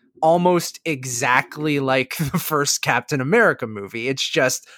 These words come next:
Peggy Carter is Captain Carter instead of it being Captain America." And I guess the one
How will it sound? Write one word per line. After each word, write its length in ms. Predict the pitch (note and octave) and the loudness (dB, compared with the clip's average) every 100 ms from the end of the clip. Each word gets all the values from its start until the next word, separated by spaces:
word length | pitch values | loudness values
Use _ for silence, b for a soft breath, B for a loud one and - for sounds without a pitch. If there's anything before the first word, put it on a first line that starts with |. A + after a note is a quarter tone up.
| B | B
Peggy 260 | - A#2 B2+ | -6 -6 -6
Carter 460 | A#2 G#2+ G2+ A#2 D#3 | -4 -2 0 2 0
is 160 | C#3+ | 0
Captain 540 | - - - B2 C3+ C#3+ | -4 -6 -4 -6 -6 -2
Carter 420 | A#3+ B3 C3 G#2 | 2 2 2 -2
instead 300 | G#2 - A#2 | -4 -4 -4
of 100 | A2+ | -6
it 140 | B2 | -8
being 320 | A#2+ A#2 A#2 - | -8 -8 -8 -8
Captain 260 | B2 G2+ B2+ | -8 -6 -4
America." 300 | E3 A3+ C#3 | 0 0 0
And 120 | C3 | 0
I 60 | D#3+ | 0
guess 200 | G3 - | 0 2
the 100 | F3+ | 2
one 400 | D#3+ F#3 G3 | 4 4 2